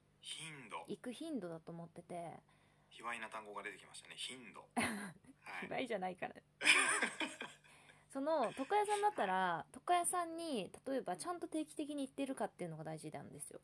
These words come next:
Speaker 1: あー、なるほどね。
Speaker 2: あの、ちょっと伸びすぎちゃっててっていうのは、
Speaker 1: はい。
Speaker 2: ダメで、ちゃんとメンテナンスされてるかっていうのを女性見るんで。
Speaker 1: そこですか。
Speaker 2: 爪も同じですよ。えっと、ある、ある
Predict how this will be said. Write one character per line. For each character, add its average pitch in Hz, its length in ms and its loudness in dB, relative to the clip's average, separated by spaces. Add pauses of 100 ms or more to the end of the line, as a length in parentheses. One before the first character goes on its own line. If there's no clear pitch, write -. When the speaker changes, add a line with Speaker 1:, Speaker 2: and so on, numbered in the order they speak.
Speaker 1:
あ - 540 -2
ー、 - 20 -14
な - 220 -10
る 104 180 -16
ほ - 320 -20
ど - 160 -20
ね。 - 280 -16
Speaker 2:
あ 202 140 4
の、 190 400 -2 (100)
ち - 80 0
ょ 427 60 4
っ 403 40 0 (100)
と 262 100 2
伸 214 140 0
び 220 120 0
す 277 120 -2
ぎ 277 120 -6
ち 262 100 -4
ゃ 240 40 0
っ 220 40 -2
て - 160 -10
て 196 220 -2
っ 190 40 -4
て - 220 -6
い 180 60 -2
う 175 40 -6
の 170 160 -6
は、 170 340 -6 (300)
Speaker 1:
は - 180 -10
い。 - 140 -18
Speaker 2:
ダ 190 140 0
メ 202 160 0
で、 170 240 -2
ち 277 60 -8
ゃ 311 60 -6
ん 320 80 -6
と 330 100 0
メ 339 140 -2
ン 330 80 -6
テ 320 80 0
ナ 320 100 -2
ン 302 40 -6
ス - 80 2
さ 277 120 2
れ 269 100 0
て 277 100 -2
る 262 100 -4
か 220 120 -4
っ 180 60 -2
て - 160 -8
い - 20 -2
う 165 60 -6
の 160 80 -6
を 156 40 -8
女 160 120 -12
性 170 180 -4
見 175 160 -2
る 165 100 -4
ん 151 100 -8
で。 - 240 -6 (600)
Speaker 1:
そ - 200 -6
こ - 120 -20
で - 100 -12
す - 80 -4
か。 - 220 -12
Speaker 2:
爪 302 200 2
も 330 160 2
同 302 120 0
じ 302 120 -2
で 311 100 -4
す - 140 0
よ。 - 220 -6
え 196 120 -2
っ - 20 -4 (120)
と、 180 600 0 (520)
あ 285 120 4
る、 285 220 0
あ 302 120 4
る 220 380 2